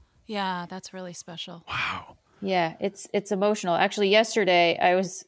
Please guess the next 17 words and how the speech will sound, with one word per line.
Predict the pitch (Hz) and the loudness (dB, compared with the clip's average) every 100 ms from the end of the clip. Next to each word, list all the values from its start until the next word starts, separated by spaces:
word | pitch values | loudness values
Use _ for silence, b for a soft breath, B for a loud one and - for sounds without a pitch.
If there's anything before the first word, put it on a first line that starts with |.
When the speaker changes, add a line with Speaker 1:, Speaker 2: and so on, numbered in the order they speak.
| - | 0
Speaker 3:
up | 196 190 | 0 0
in | 190 | 0
Lewiston. | 180 185 180 - 180 170 165 165 | 2 2 2 0 0 0 -2 -6
Um, | - 175 160 160 170 - _ _ - | -4 -2 -2 -4 -8 -12 _ _ -10
a | |
fisherman | 190 190 196 208 | -4 -2 0 0
who | 196 | 0
passed | 196 190 180 | 0 0 0
away | 202 185 | 0 0
at | 180 | 0
sea | - 185 | 0 0
was | 185 | 0
a | |
lo-, | 185 180 - | 0 0 -2
lobsterman | 165 160 165 - 190 190 185 190 190 | -2 -2 -2 -4 -2 -2 -2 -4 -6
from | 196 190 | -4 -2
Maine. | 180 160 165 202 | -2 -4 -4 -4